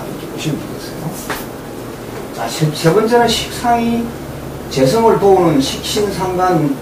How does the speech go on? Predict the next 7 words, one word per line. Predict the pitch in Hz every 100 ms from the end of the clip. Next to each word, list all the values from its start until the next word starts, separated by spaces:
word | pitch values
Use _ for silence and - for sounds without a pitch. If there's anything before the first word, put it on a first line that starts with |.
| -
식신상관을 | - - 196 165 170 170 175 208 247 - - -
용신한다. | 220 214 - - - - - - - - - - - - - - - - - - - - - - - - - - - - - - - 139 - - - - - - - - - - -
자, | - -
네 | 131
번째는 | 190 196 185 190 233 262 - - - - - - - - - - - - -
인성을 | 262 269 277 214 156
용신합니다. | 113 113 - - -